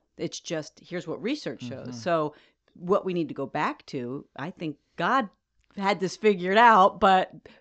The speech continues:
Speaker 1: because it's so negative, and this idea, and this is really what I wanna get to with you, with Joe,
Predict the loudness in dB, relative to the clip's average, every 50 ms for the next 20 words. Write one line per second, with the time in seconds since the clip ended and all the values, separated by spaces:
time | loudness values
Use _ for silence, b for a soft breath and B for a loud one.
0 | _ _ -12 -12 -10 -6 -6 -4 -4 -4 -6 -8 -8 -6 -4 -2 -2 -2 -2 -2
1 | -2 -2 -2 -2 -4 -4 -4 -4 -4 -4 -4 -4 -4 -6 -6 -6 -4 -6 -6 -8
2 | -8 -8 -8 -8 -6 -6 -4 -4 -4 -4 -6 -8 -12 -12 -8 -6 -6 -4 -4 -4
3 | -4 -6 -6 -6 -6 -6 -6 -6 -6 -8 -10 -8 -10 -10 -8 -8 -10 -12 -12 -10
4 | -10 -8 -8 -10 -12 -14 -12 -12 -10 -10 -10